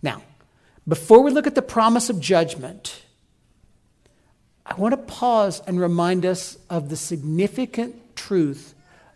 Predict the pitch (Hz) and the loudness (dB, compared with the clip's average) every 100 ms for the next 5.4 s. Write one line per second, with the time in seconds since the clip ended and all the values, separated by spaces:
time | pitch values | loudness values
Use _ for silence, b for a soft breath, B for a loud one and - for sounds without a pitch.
0 | b - 151 147 147 160 113 107 - - | b -6 -6 -4 -6 -6 -8 -10 -18 -20
1 | - _ _ _ _ _ _ _ _ b | -20 _ _ _ _ _ _ _ _ b
2 | b 262 370 262 185 196 190 - B B | b 4 6 6 6 6 2 -4 B B
3 | B 233 262 - 202 247 240 240 247 247 | B 8 8 4 4 6 6 4 6 6
4 | 247 240 - - 240 220 175 147 247 262 | 6 -2 -8 0 6 6 6 6 8 6
5 | 240 240 226 202 | 4 4 4 2